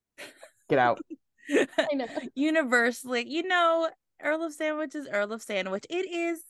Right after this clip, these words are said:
Speaker 2: affordable.
Speaker 1: <laughs>
Speaker 2: It, it,
Speaker 3: Yep, it's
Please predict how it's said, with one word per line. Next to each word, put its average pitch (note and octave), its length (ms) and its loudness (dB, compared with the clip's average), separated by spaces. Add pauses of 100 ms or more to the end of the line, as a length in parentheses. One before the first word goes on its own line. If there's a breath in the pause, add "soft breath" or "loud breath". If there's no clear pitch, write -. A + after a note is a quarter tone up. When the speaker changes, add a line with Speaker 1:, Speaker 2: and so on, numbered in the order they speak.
(180)
Speaker 2:
affordable. A#3+ 960 -2 (220)
Speaker 1:
<laughs> - 0 -
Speaker 2:
It, C4 1000 6
it, - 100 -14 (160)
Speaker 3:
Yep, C#4 320 6 (240)
it's D4+ 220 0